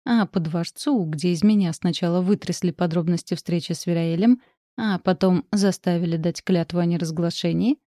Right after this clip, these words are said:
с отцом. Ещё и со старыми друзьями встретиться успела. Большинство были со времён академии и продолжили учиться там же, в магистратуре.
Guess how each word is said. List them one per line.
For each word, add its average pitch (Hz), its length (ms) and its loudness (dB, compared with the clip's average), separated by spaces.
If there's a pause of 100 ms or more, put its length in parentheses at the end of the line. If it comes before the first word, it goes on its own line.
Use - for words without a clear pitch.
(180)
с - 140 -18
отцом. 170 520 -2 (800)
Ещё 269 320 2
и 330 40 -2
со - 120 -6
старыми 190 380 0
друзьями 180 540 0
встретиться 170 520 -4
успела. 180 540 -2 (340)
Большинство 185 640 0
были 254 240 4
со 202 200 -2
времён 175 380 0
академии 185 640 0
и 196 280 0
продолжили 180 640 0
учиться 190 460 -4
там 190 300 0
же, 170 140 0
в 165 80 -4
магистратуре. 175 840 0